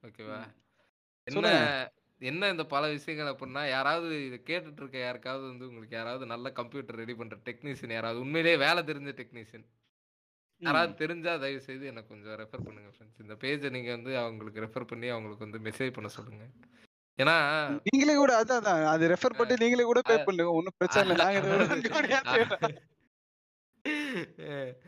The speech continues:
Speaker 1: அதாவது வந்தான் சுட்டான் போனா ரிப்பீட், வந்தான் சுட்டான் போனா ரிப்பீட்ன்ற மாதிரி நானும் மதர் போர்டை கழட்டி எடுத்துன்னு போறேன், பெங்களூர் போகுது, எடுத்துன்னு வந்து துருக்குறான், இங்க வந்து போட்டா ஒர்க் ஆகல, ரிப்பீட்.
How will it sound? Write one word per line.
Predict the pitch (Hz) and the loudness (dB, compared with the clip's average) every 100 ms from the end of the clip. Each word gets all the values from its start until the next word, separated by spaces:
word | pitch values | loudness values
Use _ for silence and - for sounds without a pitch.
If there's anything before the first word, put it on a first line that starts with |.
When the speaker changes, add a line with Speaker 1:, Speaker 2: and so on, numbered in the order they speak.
| 180 - | -18 -4
Speaker 1:
அதாவது | 135 170 156 | 2 2 4
வந்தான் | 143 156 175 180 | 2 6 6 6
சுட்டான் | 170 165 170 165 | 2 2 4 4
போனா | - 165 175 185 | 2 2 4 4
ரிப்பீட், | 170 175 175 131 - | 2 -2 -6 -8 -6
வந்தான் | 131 170 180 190 190 | -2 -2 2 2 0
சுட்டான் | 170 - 185 180 | -6 0 0 0
போனா | 170 180 185 | -2 2 4
ரிப்பீட்ன்ற | 180 170 180 175 143 165 | 2 -2 -6 -8 -8 -6
மாதிரி | 147 160 160 156 135 _ - 190 294 269 131 - | -4 -4 -4 -6 -14 _ -2 -2 0 -4 -8 -6
நானும் | 127 139 196 226 - 240 139 - | -2 2 2 2 -6 -12 -14 -2
மதர் | 143 165 185 | 2 4 4
போர்டை | 175 165 | 0 0
கழட்டி | 165 160 170 | 0 0 -4
எடுத்துன்னு | 160 175 170 | -4 -8 -2
போறேன், | 180 202 220 160 | 4 4 4 4
பெங்களூர் | 170 170 170 | 2 2 -4
போகுது, | 160 175 180 233 | -4 -4 0 2
எடுத்துன்னு | 175 175 185 185 | 0 0 -4 -6
வந்து | 160 185 | -4 -4
துருக்குறான், | 185 190 240 | 0 2 2
இங்க | 208 185 | 2 -2
வந்து | 190 190 180 | -2 -4 -4
போட்டா | 185 208 233 | 0 2 4
ஒர்க் | 180 185 | 2 2
ஆகல, | 170 147 | 2 2
ரிப்பீட். | 151 151 160 117 | -4 -4 -6 -6